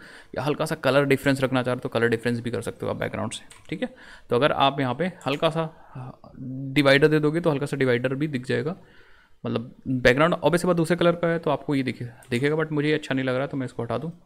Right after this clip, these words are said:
एक में, एक में रहने दो, सही लग रहा है, एक में रहने दो, सही लग रहा है। ठीक है, and हल्का सा मैं क्या करता हूँ, अपने टेबल लेआउट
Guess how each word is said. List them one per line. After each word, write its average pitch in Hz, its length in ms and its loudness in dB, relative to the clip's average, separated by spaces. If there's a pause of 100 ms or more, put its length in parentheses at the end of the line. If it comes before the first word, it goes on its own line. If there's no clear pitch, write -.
(140)
एक 147 160 0
में, 160 100 -4
एक 151 220 2
में 175 140 2
रहने 147 200 0
दो, 160 100 -6
सही 135 160 -4
लग - 140 -6
रहा - 100 -8
है, - 240 -20 (840)
एक 127 220 -6
में 131 140 -2
रहने 120 240 -6
दो, 156 140 -8 (300)
सही - 240 -12
लग - 140 -10
रहा - 100 -12
है। - 400 -20
ठीक - 140 -6
है, 302 100 -8 (720)
and 120 520 0
हल्का 151 220 0
सा 190 100 0
मैं 202 120 2
क्या 190 120 0
करता 143 220 -2
हूँ, 190 160 -4 (200)
अपने 151 280 -4
टेबल 156 320 2
लेआउट 156 380 0